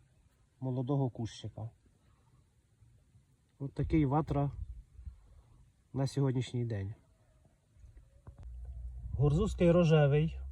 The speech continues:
Потихеньку щось також уже починає фарбуватись.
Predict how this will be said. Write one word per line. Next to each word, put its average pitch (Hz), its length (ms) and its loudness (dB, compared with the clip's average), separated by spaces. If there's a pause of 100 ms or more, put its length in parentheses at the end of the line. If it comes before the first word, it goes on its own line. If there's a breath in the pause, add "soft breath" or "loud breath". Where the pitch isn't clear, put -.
(1080)
Потихеньку 151 680 -2
щось - 280 -4
також 170 460 0
уже 165 300 2 (1500 loud breath)
починає 156 500 2
фарбуватись. 160 880 2